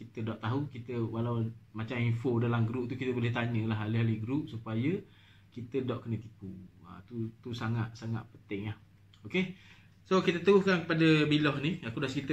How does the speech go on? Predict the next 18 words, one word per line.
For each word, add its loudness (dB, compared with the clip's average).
pasal 2
sarung 0
dia 4
tadi. 0
Okey, -6
kita -2
tengok -2
bilah. -6
Okey, -8
ni -2
bilah 0
dia. -2
So, 6
bentuk 4
dia 8
bentuk 0
duku 4
candung, 4